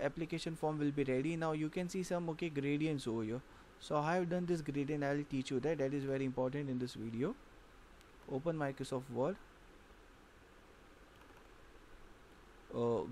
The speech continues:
go to insert, go to shape, take a rectangular shape and cover the entire data what you have done it. I had cut the entire data, let's say.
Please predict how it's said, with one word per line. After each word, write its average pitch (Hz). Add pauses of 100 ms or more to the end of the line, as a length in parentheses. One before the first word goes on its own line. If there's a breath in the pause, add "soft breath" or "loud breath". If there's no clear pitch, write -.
go 151
to 180
insert, 139 (1600)
go 165
to 180
shape, 131 (1000)
take 143
a 160
rectangular 143
shape 139 (1200)
and 147 (180)
cover 165 (180)
the 165
entire 160
data 143
what 139
you 139
have 165 (680)
done 123
it. 165 (1080)
I 131
had 139
cut 156
the 156
entire 135
data, 127
let's 117
say. 180